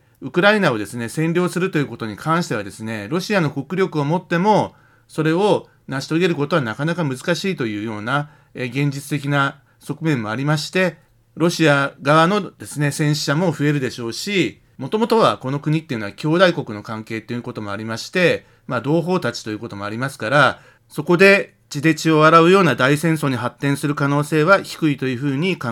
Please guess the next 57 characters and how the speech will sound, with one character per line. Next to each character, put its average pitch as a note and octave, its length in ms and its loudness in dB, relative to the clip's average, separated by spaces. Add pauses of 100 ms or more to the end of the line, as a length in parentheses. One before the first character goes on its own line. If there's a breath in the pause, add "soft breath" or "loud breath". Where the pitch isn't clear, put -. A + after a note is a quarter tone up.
(160)
え G2+ 80 -6
て G2 100 -16
お F#2+ 60 -8
り F#2 120 -10
ま G#2+ 120 -6
す。 - 220 -14 (360)
ま D#3+ 100 0
あ、 - 20 0
今 G3 220 0
後 A#3+ 80 6
も A#3+ 100 6
そ A3 140 0
の A3+ 260 2 (560)
停 G3 160 0
戦 A#3+ 180 2
合 C4 140 2
意 G3 60 2
が D3 100 6
あ E3+ 40 6
る F#3+ 80 2
に D3+ 80 0
し - 60 -12
て B2+ 80 -6
も、 G#2+ 120 -4
紛 F#3+ 140 -2
争 G#3 220 0
地 A#3+ 180 -2
域 - 120 -10
と C#3+ 100 -2
し - 60 -6
て D3+ 100 -2
で A2+ 100 -4
す A2+ 100 -10
ね、 A#2 200 -4
ま A#2+ 120 -4
た E3+ 120 -2
内 F3 180 2
戦 G3 240 -2
が F#3+ 220 2
か G#3+ 120 -2
な G#3+ 80 2
り B2 200 -2
激 D3 220 -4
し - 80 -12
く D3+ 80 -2
な D3 100 2
る C#3+ 60 0
可 C3 140 -6
能 C#3 120 -4
性 D#3+ 140 -2
は D3 180 -2
あ - 40 0
る A#3 100 2
ん D3+ 60 -2
で G#2+ 80 -6
す - 140 -14
が、 C#3 340 2